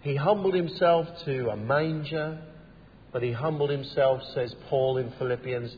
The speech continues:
even to death on a cross. The arrival of Jesus, God made man, is the beginning of a process that thirty or so years later will result in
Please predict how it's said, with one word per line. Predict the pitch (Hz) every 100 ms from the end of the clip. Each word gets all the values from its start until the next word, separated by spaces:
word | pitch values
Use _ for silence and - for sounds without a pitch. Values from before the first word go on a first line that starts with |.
| -
even | 156 160 156 147 147
to | 139
death | 120 131 127 120 - - - -
on | - 120 117 117
a | 117
cross. | - 131 107 98 -
The | 135
arrival | 135 127 127 156 185 202 190 190 190 -
of | 160 165 151
Jesus, | - 127 110 113 110 -
God | 170 170 175 151 147
made | 139 139 135 131 -
man, | 123 120 107 101 98 - - - - -
is | 151 -
the | 147
beginning | 131 123 170 190 202
of | 190
a | 185
process | 185 - 107 - 110 110 -
that | 123 113 - - - - -
thirty | 170 175 170 175
or | 165 156 143
so | 147 120 117
years | 113 131 156 151 143 151 -
later | 123 110 107 113
will | 107 117 156 151
result | 147 127 123 117 117 - -
in | 123 113 110